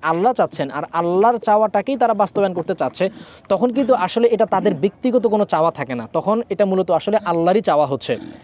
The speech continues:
বা তাদের চাওয়াটা আল্লাহর চাওয়ার অধীনে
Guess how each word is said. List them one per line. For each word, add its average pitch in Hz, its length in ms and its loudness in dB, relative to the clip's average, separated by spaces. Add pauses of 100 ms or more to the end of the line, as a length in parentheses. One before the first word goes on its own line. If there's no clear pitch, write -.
(120)
বা 135 60 -12
তাদের 165 280 2
চাওয়াটা 208 560 4 (220)
আল্লাহর 202 400 2
চাওয়ার 220 320 4
অধীনে 156 420 0